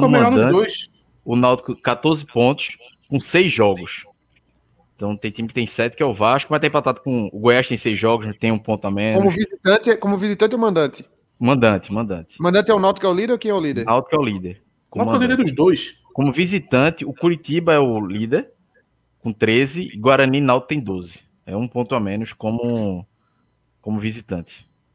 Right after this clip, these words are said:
Speaker 3: É, velho, é, é, é muito difícil. Olha, o resultado de hoje é muito, é, é traumático, porque é um gol no final do jogo.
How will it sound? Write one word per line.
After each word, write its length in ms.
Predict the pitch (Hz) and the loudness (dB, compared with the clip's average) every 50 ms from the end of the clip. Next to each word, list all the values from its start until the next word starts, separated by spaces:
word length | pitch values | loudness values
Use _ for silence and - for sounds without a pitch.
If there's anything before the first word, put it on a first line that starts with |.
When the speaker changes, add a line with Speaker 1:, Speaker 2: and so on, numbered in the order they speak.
| _ _ _ _ _ _ - - - - _ _ _ | _ _ _ _ _ _ -20 -20 -20 -20 _ _ _
Speaker 3:
É, 120 | - 156 123 107 | -8 -6 -6 -6
velho, 240 | 104 117 117 117 135 | -4 -4 -2 -2 0
é, 220 | 165 196 196 202 | 0 2 2 2
é, 340 | 202 208 220 226 220 - 220 | 2 2 4 4 4 4 4
é 40 | 233 | 4
muito 240 | 220 262 269 - 262 | 4 2 0 0 -2
difícil. 380 | 233 247 - - 226 175 175 - | -4 -4 -2 -2 -4 -2 0 2
Olha, 240 | 214 208 175 160 - | 4 4 4 4 4
o 220 | 208 214 226 214 202 | 4 4 4 4 4
resultado 380 | 196 214 208 214 214 220 214 | 4 2 2 2 2 0 2
de 100 | 185 202 | 4 4
hoje 180 | 190 185 170 185 | 2 2 2 0
é 20 | |
muito, 680 | 175 175 185 214 - - 220 208 196 185 175 165 - - | -4 -4 -6 -8 -6 -4 -2 2 2 2 2 2 0 -2
é, 320 | - 143 139 98 101 143 139 | -2 -2 -2 -2 -2 -4 -4
é 40 | |
traumático, 920 | 139 - - 170 165 160 147 135 135 139 143 156 151 - - - - 196 185 | -6 -4 -2 0 0 0 0 0 0 2 0 0 -2 -6 -14 -14 -12 -14 -12
porque 280 | - 190 180 - - | -10 -12 -10 -4 -2
é 60 | 175 175 | -2 0
um 140 | 175 170 | 0 0
gol 140 | 151 165 170 | -2 -2 -4
no 60 | 170 | -4
final 240 | 160 - 170 160 156 | -6 -6 -4 -4 -4
do 120 | 151 147 123 | -4 -4 -4
jogo. 580 | 120 135 143 151 160 165 156 147 131 131 - | -4 -2 -2 0 0 0 0 -2 -2 -6 -10